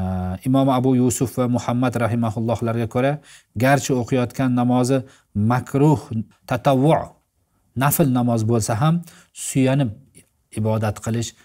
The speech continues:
bu makruhdir. Li'annahu la yajuzul qu'udu indahuma fayukrahul ittaka'u. Chunki bu ikki imomning qoidalariga ko'ra, garchi na-, namoz nafl ibodat bo'lsa ham,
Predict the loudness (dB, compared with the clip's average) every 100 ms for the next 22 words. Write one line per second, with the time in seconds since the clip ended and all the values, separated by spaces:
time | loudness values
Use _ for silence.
0 | _ -4 0 0 -2 -4 -4 -6 -6 -10
1 | -20 -20 _ -4 -2 0 0 0 0 2
2 | 2 2 2 2 2 0 -2 -2 -2 2
3 | 2 0 0 -2 0 0 0 0 -2 -10
4 | _ -6 2 2 2 -2 0 -2 -6 -8
5 | -8 -6 -6 -6 -6 -10 -18 -20 _ -2
6 | 0 2 -2 0 -2 -4 -16 -8 -6 -2
7 | 0 2 2 2 -2 -2 0 0 0 0
8 | -2 -2 0 0 0 -6 -20 -20 _ 0
9 | 2 2 0 0 0 -2 -4 -2 2 2
10 | 0 -2 0 -2 -2 0 0 2 0 -2
11 | -2 0 0 0